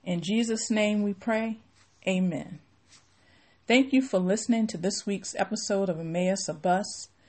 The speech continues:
You may visit and listen to other podcast messages at emmaus a bus dot com.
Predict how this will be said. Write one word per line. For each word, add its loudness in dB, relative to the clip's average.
You 2
may 4
visit 2
and -2
listen 2
to -4
other 6
podcast 0
messages -8
at -2
emmaus 0
a 2
bus 0
dot -2
com. -8